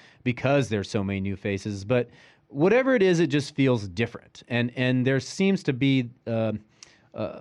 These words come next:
a, a larger confidence or, or a more pervasive confidence and, uh, a businesslike,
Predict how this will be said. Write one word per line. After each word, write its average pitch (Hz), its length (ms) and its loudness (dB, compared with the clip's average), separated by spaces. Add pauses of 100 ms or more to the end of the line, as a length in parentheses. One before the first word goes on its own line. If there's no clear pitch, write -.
(300)
a, 110 360 0
a 113 140 -2
larger 127 460 0
confidence 113 680 -6
or, 156 100 2
or 143 180 2
a 156 60 2
more 165 180 2
pervasive 135 760 0
confidence 92 720 -6 (340)
and, 117 580 0
uh, 110 480 0
a 120 80 -4
businesslike, 165 1000 2